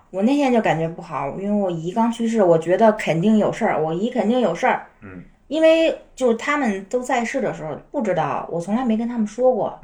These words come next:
Speaker 1: 这些。
Speaker 2: 嗯。
Speaker 1: 但是他去世之后，我身边的亲人，比如去世了，他才知道我，我，只有我能帮到他们。
Speaker 2: 嗯。
Speaker 1: 然后我那天我就上了一炷香，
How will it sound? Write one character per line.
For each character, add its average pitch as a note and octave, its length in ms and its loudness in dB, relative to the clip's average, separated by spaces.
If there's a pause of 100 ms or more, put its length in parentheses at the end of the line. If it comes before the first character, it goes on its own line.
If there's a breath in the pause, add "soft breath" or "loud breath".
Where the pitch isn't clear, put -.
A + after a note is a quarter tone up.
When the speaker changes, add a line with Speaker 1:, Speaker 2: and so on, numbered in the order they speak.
(220)
Speaker 1:
这 E3+ 140 -10
些。 E3 220 -8
Speaker 2:
嗯。 D3+ 100 -8 (680 soft breath)
Speaker 1:
但 D4 140 0
是 B3+ 160 2
他 D#4 160 -2
去 D4+ 180 -4
世 C#4+ 120 2
之 C4+ 140 -2
后， B3+ 300 4 (540)
我 F3+ 160 -2
身 A3+ 180 0
边 A#3 120 4
的 G#3 60 2
亲 A#3 180 -2
人， G3+ 100 0
比 F3 60 -4
如 E3+ 120 -2
去 G#3+ 200 -4
世 A3 180 -4
了， D3+ 160 0
他 G3 240 -8
才 D3+ 220 -8
知 F#3+ 180 -10
道 F3 160 0
我， - 360 -6 (140)
我， E3 280 -2
只 G#3 120 -4
有 G3+ 120 4
我 E3+ 140 6
能 D3+ 180 -6
帮 G#3+ 200 2
到 E3 140 0
他 E3 180 -10
们。 C3 180 -10
Speaker 2:
嗯。 F#2+ 300 -12
Speaker 1:
然 F3 140 -6
后 F3+ 240 -6
我 D3+ 100 -6
那 F3 160 -6
天 F#3+ 300 -8 (200 soft breath)
我 - 100 -10
就 E3 120 -6
上 F3+ 220 -4
了 E3+ 80 -4
一 F3+ 60 -8
炷 F3+ 120 -8
香， F#3+ 380 -8